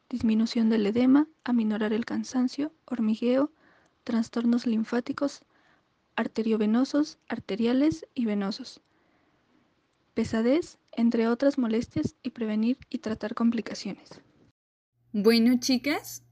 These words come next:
Speaker 2: hemos llegado al final de esta transmisión. Como fisioterapeutas, tenemos el objetivo de prevenir, restituir la capacidad funcional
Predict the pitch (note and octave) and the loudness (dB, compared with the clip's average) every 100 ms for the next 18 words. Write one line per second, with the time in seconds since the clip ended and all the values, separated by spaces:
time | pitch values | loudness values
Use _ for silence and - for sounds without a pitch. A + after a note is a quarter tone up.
0 | _ C4 D4+ F4+ C#4+ A#3 G#3 G#3+ A3+ A#3 | _ -2 0 0 2 2 4 2 2 0
1 | A3+ G3 G#3+ B3+ G#3 F#3+ G#3+ - G#3+ G3 | -2 -4 0 2 4 2 0 -2 -4 -4
2 | F#3 F3+ F#3+ F#3 - F3 E3+ _ - - | -6 -6 -8 -8 -6 -6 -8 _ -20 -20
3 | - - G#3+ G#3+ G#3 G#3 G3+ G3+ F#3+ G3 | -20 -8 -2 0 0 -2 -2 -2 0 -2
4 | F#3 - A#3 A#3+ G3 G#3+ C4 - - C#4 | -2 2 2 2 -2 -6 -6 -14 -6 2
5 | C#4+ E4 F4+ - C4 G#3+ - G3+ - G#3 | 2 2 0 0 2 0 -2 -6 -4 -4
6 | G#3 G#3 F#3 - F3 E3 E3 F#3 A#3 D4 | 0 0 0 -2 -4 -2 -4 -2 -2 -2
7 | - - - - A#3 A#3+ C4+ B3+ C#4 D4+ | -10 -20 -20 -2 2 2 2 0 2 2
8 | E4+ F4+ B3 A3+ G3+ G3+ F#3+ F#3+ - F#3+ | 0 -2 -4 -4 -4 0 0 0 -6 -12
9 | F3 F3+ E3 F3+ G#3 E4+ | -10 -8 -6 -2 -2 -2